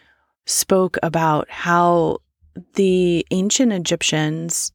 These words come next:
had such advanced knowledge of astronomy, and that when it came to ancient Egyptians'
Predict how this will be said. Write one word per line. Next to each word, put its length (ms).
had 280
such 400
advanced 640
knowledge 580
of 140
astronomy, 720
and 220
that 380
when 280
it 180
came 400
to 300
ancient 380
Egyptians' 960